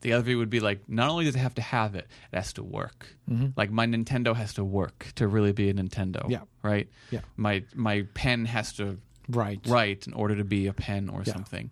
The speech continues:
Speaker 1: Hmm.
Speaker 2: Which I, again, I think if we go that route, it's a little bit problematic.
Speaker 1: The second one.
Speaker 2: Yeah.
Speaker 1: Right, because you're thinking it's gonna exclude certain people with disabilities.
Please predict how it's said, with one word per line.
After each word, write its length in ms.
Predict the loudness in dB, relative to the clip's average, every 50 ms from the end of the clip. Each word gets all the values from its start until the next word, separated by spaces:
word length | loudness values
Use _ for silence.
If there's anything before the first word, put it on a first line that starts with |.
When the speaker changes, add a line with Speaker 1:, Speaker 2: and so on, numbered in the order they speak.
| -16 -20 -20 -20 -20 -20 -20 -20 -20 -20 -20 -20 _ -20 _ _ _ _ _ _ -20 _ _ _ _ _ _ _ _ _ _ _ _ _ _ _ -20 -20 -20 -20 -20 -20 -20 -20 -20 _ _ -20 _ _ _ _ _ _ _ _ _ _ _ _ _ _ _ _ _ _ _ _ _ -4
Speaker 1:
Hmm. 240 | -2 0 0 0 0 -4 -10 -16 -20 -20 -20 -20 -20 -20 -20 -20 -20 -20 -20 -20 -20 -20 -20 -20 -20 -20 -20 -20 -20 -20 -18
Speaker 2:
Which 140 | -8 -4 -4
I, 140 | -4 -4 -4 -8 _ -4
again, 380 | 0 2 4 4 4 2 0 -2
I 140 | -2 -2 0
think 220 | 0 0 0 0 0
if 160 | -2 -2 -2
we 100 | -2 -2
go 120 | 0 0
that 160 | 0 0 2
route, 220 | 2 2 0 0 -4
it's 120 | -4 -4 -4
a 40 |
little 160 | -2 -2 -2 -4
bit 140 | -4 -4 -2
problematic. 560 | -2 -2 -2 -2 -4 -4 -6 -6 -6 -6 -6 -8 -8 -10 -12 -10
Speaker 1:
The 260 | -8 -4 -2 0 0
second 360 | 0 0 0 -2 -2 -2 -6 -10
one. 240 | -10 -12 -12 -14 -16 _ _ -10
Speaker 2:
Yeah. 180 | -6 -6 -6 -6 -4 -4
Speaker 1:
Right, 200 | -4 -4 -4 -6
because 340 | -10 -6 -4 -4 -4 -2
you're 120 | -2 -4 -2
thinking 440 | -2 -2 -2 -2 -2 -2 -4 -2 -4
it's 140 | -4 -6
gonna 200 | -6 -6 -6 -6
exclude 520 | -6 -8 -8 -10 -10 -6 -4 -4 -4 -4 -4
certain 500 | -6 -4 -4 -2 -2 -2 -4 -6 -6 -6
people 720 | -6 -4 -2 -2 -2 -2 -2 0 0 2 0 0 -2 -4 -6
with 180 | -6 -8 -6 -4
disabilities. 920 | -6 -6 -6 -6 -4 -2 0 2 4 4 4 4 4 2 2 0 0 -2